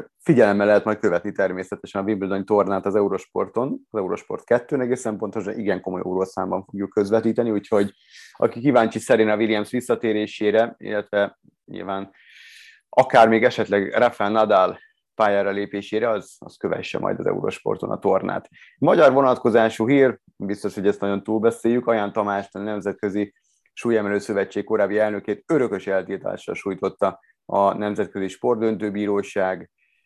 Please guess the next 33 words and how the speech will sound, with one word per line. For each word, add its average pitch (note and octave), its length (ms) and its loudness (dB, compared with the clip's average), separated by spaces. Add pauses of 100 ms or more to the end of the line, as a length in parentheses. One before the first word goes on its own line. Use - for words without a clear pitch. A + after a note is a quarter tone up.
(140)
Ugye A2+ 140 -4
volt C#3 220 4
egy G#2 80 0
súlyemelő A#2+ 540 0
botrány, A2 400 -2
amelyet G2+ 280 -8
a G#2 60 -4
német G#2+ 320 -6
A G2+ 240 2
R F#2 80 -4
D G2+ 200 -4
televízió, G2 840 -4
ö, G2 500 -6 (160)
robbantott G#2 640 -2
ki A#2 120 -2
még G2+ 320 -4
kétezer-húsz F#2+ 600 -6
januárjában. G2+ 960 2 (380)
Itt, - 320 -8
ö, G2+ 480 6
volt G#2 220 2
egy G2 80 -4
McLaren G#2+ 480 0
jelentés, G2 680 -4
amelyben, G2 580 -4
ö, F#2+ 260 -4 (320)
állítólag, G#2 640 0 (100)
amelyben G#2 540 0
igazából G2+ 420 -4
a - 20 -2
jelentés G#2 500 -2
azt, G#2+ 340 -4
ö, G2 280 -4